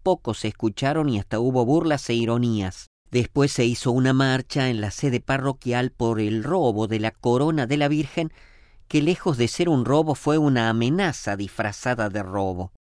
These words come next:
Siguió creciendo la inseguridad, la venta de droga. No soy profeta de calamidades, pero esto está poniéndose muy feo. Uno puede dar la cara y exponerse, pero lamentablemente quienes pueden hacer algo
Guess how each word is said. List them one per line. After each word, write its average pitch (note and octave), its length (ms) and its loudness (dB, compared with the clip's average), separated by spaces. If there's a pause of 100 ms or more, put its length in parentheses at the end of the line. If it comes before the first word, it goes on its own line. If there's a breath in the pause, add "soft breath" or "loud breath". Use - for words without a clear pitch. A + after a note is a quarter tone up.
(120)
Siguió C3 540 2
creciendo B2 580 0
la G2+ 160 -2
inseguridad, A#2+ 800 0
la G#2+ 160 -2
venta C3 440 0
de A2+ 160 0
droga. G#2+ 540 0
No D3 200 4
soy D3+ 240 0
profeta A#2+ 500 -2
de G#2+ 140 -2
calamidades, B2+ 760 0
pero A2 200 -2
esto B2+ 220 -6
está C3 240 -4
poniéndose A#2+ 680 -2
muy C#3+ 160 2
feo. C3 420 -4 (240 soft breath)
Uno C3+ 280 2
puede C3 320 2
dar C3+ 200 0
la C3 140 0
cara C#3 460 -2
y A2+ 120 -2
exponerse, A#2+ 800 -2
pero A2+ 220 0
lamentablemente C3+ 1120 0
quienes A#2 380 -2
pueden D#3 400 0
hacer C#3 260 -4
algo C3 460 0